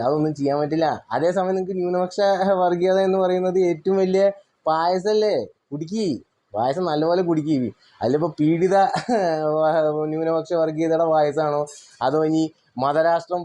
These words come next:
പണ്ടുണ്ടായി ഇപ്പോൾ ഉപേക്ഷിച്ച ആശയം ഉപേക്ഷിച്ച ആളുകളുടെ പായസമാണോ നല്ലതെന്നുള്ളത് നിങ്ങൾ തീരുമാനിക്കുക.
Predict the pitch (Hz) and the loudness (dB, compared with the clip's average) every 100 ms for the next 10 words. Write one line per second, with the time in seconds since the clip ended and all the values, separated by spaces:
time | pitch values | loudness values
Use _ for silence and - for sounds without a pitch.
0 | 160 156 160 170 160 160 156 - 165 151 | -2 -2 -2 -2 0 0 -2 -2 -4 -2
1 | 156 156 147 165 156 135 143 139 160 151 | -4 -4 -6 0 0 0 -2 -2 -2 -4
2 | 139 147 151 147 151 143 147 151 143 139 | -2 -4 -4 -4 0 2 2 0 0 0
3 | 139 160 147 151 143 139 143 143 139 151 | 0 -2 -2 -2 0 0 0 0 0 2
4 | 202 240 208 160 123 110 95 92 | 2 2 2 0 0 0 -2 -6